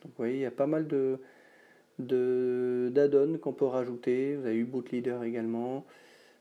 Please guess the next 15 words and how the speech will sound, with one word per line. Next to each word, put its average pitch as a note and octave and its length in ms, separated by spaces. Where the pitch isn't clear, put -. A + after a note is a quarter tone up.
Euh, A2+ 260
voilà, - 300
donc - 160
c'est, G#2+ 600
c'est - 220
vraiment E3 420
un D3 80
jeu F3+ 100
qui D#3+ 140
est C#3 60
très, C#3 580
qui - 80
est D#3 40
pas D3+ 160
mal. A2 240